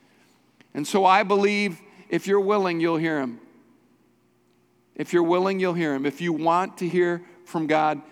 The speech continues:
you will. And so let's jump in to this a little bit. Why is our hearing God's voice so important in these last days? Let me tell you why. And maybe you've never thought about this.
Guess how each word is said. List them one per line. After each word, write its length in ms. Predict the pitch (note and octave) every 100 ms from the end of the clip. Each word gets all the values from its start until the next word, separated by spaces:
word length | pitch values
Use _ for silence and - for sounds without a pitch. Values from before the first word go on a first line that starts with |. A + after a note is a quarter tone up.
| -
you 160 | - D#3+
will. 280 | D#3 D#3 C#3
And 120 | C#3
so 200 | - D#3
let's 340 | D#3+ F#3+ - - - _ D#3
jump 340 | F3+ F#3+ F#3
in 280 | G3 G3 F3+ - - -
to 100 | F#3+
this 400 | F3 E3+ - - - _ _ -
a 80 | E3+
little 240 | E3+ E3+
bit. 240 | D#3+ D#3 - - _ _ _ _ _ _ _ - - -
Why 640 | D#3 G3 A3 A#3 B3 G#3+ - - _ _ _ _ _ -
is 180 | F#3
our 200 | G3 F#3
hearing 420 | E3+ G3+ G#3 G3+ F#3+
God's 260 | F#3 F3+
voice 240 | E3+ F#3+ F3
so 160 | G3+
important 460 | F#3+ - F#3+ G3+ F3
in 120 | E3+
these 200 | E3+ D#3
last 380 | E3+ D#3+ D3+ -
days? 340 | E3 C#3 - - - _ _ -
Let 100 | F3+
me 100 | -
tell 220 | - F3+
you 160 | D#3+ C#3
why. 360 | C3 C3 C3 - _ _ _ _ _ -
And 140 | D#3
maybe 220 | E3+ F#3 G#3
you've 160 | G3
never 220 | F#3+ F3
thought 300 | E3 F#3 F3+
about 320 | E3+ D3+ C3+ -
this. 340 | C#3 C3+